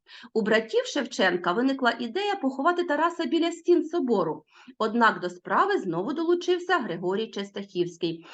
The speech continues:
який супроводжував його прах і знову раз, е, наполіг на похованні саме на Чернечій горі. «Якби воно добре не було, то все тільки по-нашому, а ми давайте добре робить по-Тарасовому,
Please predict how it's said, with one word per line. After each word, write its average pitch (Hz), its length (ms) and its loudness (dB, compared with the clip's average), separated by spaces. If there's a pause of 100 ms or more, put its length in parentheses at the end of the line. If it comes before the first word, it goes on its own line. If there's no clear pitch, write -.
(140)
який 240 360 2
супроводжував 190 800 2
його 175 220 -2
прах 403 360 0
і 302 80 0
знову 320 360 0
раз, 262 220 2 (480)
е, 208 220 4
наполіг 214 500 2
на 208 60 0
похованні 233 640 2
саме 233 420 4
на 214 320 2 (320)
Чернечій 254 640 2
горі. 277 380 0 (600)
«Якби 233 380 -2
воно 247 260 4
добре 214 340 4
не 214 140 0
було, 339 440 0
то 240 80 0
все 427 220 -6 (180)
тільки 349 300 2
по-нашому, 185 840 -2
а 196 100 4
ми 330 180 0
давайте 226 440 2
добре 196 320 -2
робить 185 380 -4
по-Тарасовому, 175 920 -2